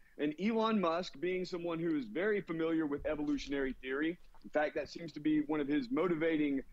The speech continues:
principles, uh, about two weeks ago, uh, tweeted, "A I plus human versus A I plus human is the next phase, but the human part will decrease in relevance over time,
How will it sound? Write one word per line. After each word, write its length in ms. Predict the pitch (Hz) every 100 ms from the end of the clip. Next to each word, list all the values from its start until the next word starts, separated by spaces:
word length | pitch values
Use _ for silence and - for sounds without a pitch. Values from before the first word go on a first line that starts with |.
| - -
principles, 720 | 208 208 - - 131 147 - - - - -
uh, 180 | 170 160
about 380 | 165 180 -
two 200 | - 240
weeks 300 | 240 240 175
ago, 420 | 185 165 160 156 151 - -
uh, 140 | 151 139 -
tweeted, 400 | 214 208 180 151 - - - - -
"A 220 | 202 247
I 400 | 196 202 208 226 220 -
plus 280 | - 202 202
human 600 | - 214 214 165 156 180 - - - _ - - - 131
versus 520 | 185 190 175 165 143 - - -
A 200 | 180 202
I 320 | 185 190 190 180
plus 260 | - 180 170
human 600 | - 226 190 131 143 175 - - - -
is 180 | 170 156
the 80 | 180
next 340 | 190 196 -
phase, 520 | 190 170 147 113 101 - - -
but 140 | 175
the 80 | 165
human 480 | - 226 302 285 180
part 420 | - 165 160 160
will 160 | 165 147
decrease 720 | 139 131 - 214 240 240 -
in 180 | 170 156
relevance 560 | 175 196 180 156 147 -
over 260 | 156 139
time, 600 | 127 180 170 139 117 113